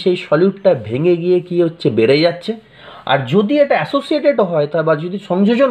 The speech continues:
হয়, তাহলে কি হচ্ছে, পরিমাণটা কমে যাচ্ছে। তাহলে তুমি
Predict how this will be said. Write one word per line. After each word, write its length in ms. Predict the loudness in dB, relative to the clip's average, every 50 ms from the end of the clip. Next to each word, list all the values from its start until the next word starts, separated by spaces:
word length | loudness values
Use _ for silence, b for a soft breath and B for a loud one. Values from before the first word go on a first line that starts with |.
| 0 -2
হয়, 140 | -2 -4 -6 -6
তাহলে 180 | -6 -2 -2 -2 0
কি 60 | 0 0 0
হচ্ছে, 160 | 2 0 -4 -2 0
পরিমাণটা 480 | 0 0 0 0 0 -2 -2 0 -2 -2 -2 -2 -2
কমে 240 | -2 0 2 2 2 2 2
যাচ্ছে। 360 | 0 0 -2 -8 -10 -10 -10 -10 -12 -16 -20 -20 -20 -20 -20 -20 -20 -20 -20 -20 -20 -20 -20 -20 -20 -20 -20 -20 -20 -20 -20 -20 -20 -20 -20 -20 -20 -20 B B B B B B B B B -2
তাহলে 200 | 0 2 2 2 0 0 -2
তুমি 200 | -2 0 0